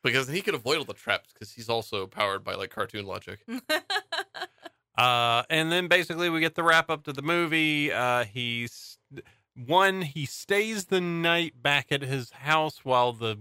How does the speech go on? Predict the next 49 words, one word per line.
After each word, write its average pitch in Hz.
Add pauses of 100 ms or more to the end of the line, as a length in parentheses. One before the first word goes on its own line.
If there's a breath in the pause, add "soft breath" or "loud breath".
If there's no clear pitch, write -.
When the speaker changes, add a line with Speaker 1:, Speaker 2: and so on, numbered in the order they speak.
Speaker 3:
wet 117
bandits 120
get - (200)
caught. 175 (260)
Speaker 2:
Yeah, 247
so 262
Old 262
Man 311
Marley 262
takes 240
him 233
back 226
to, 214
he's 240
like, 226
"Let 262
me 294
get 262
you 247
back 233
to -
your 202
house." 185 (300)
So 220
he's 311
back 311
at 247
his 247
house 220
by 214
the 202
time 214
the 202
cops -
arrive 233
and 202
they 190
arrest, 190 (120)
uh, 180
the 175
wet 185
bandits. 170
Speaker 3:
And 147
I 151
guess 143
that 180
he 196
cleans 180
up 156